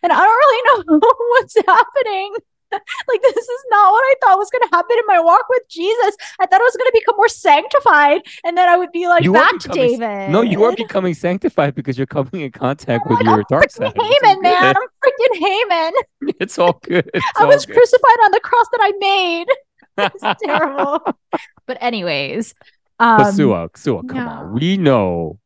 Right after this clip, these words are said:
Speaker 2: that for
Speaker 1: No.
Speaker 2: you, your good far outweighs your dark. So if
Speaker 1: So
Speaker 2: you're
Speaker 1: imagine I become an uber Pharisee.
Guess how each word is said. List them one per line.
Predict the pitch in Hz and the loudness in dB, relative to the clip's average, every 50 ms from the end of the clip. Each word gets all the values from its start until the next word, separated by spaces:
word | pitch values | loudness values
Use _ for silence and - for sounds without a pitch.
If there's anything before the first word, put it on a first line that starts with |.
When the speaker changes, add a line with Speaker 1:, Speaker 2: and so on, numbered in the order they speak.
| - 294 269 | -12 -8 -6
Speaker 2:
that | - - - | -6 -4 -2
for | 233 - 101 | -2 0 0
Speaker 1:
No. | 98 101 | 2 2
Speaker 2:
you, | 113 117 104 98 - 92 90 87 | 2 2 2 2 2 0 -2 -2
your | 90 98 107 107 | -2 -2 -4 -4
good | 90 80 - - 117 113 110 110 110 107 - _ | -4 -6 -6 -2 0 0 2 0 0 -2 -4 _
far | _ - - 98 98 101 | _ -12 -10 -8 -6 -6
outweighs | 101 95 92 - 90 95 92 90 87 82 | -6 -6 -6 -6 -4 -2 -2 -2 0 0
your | 98 92 | 0 0
dark. | 80 92 85 82 85 85 - | 0 0 -2 0 -2 -4 -2
So | - 95 92 | -2 -2 -2
if | 90 - - | -2 -4 -4
Speaker 1:
So | - - | -4 -2
Speaker 2:
you're | - - | 0 0
Speaker 1:
imagine | 269 269 269 311 - 330 285 | 0 -2 -2 -4 -2 0 0
I | 294 | 2
become | 277 285 - 285 294 | 0 0 0 0 0
an | 294 269 - - | 0 0 0 4
uber | 339 339 339 339 330 262 311 311 | 6 8 8 8 8 6 4 0
Pharisee. | - - 302 311 320 302 - 151 | 0 0 -2 -2 -2 -2 -4 -6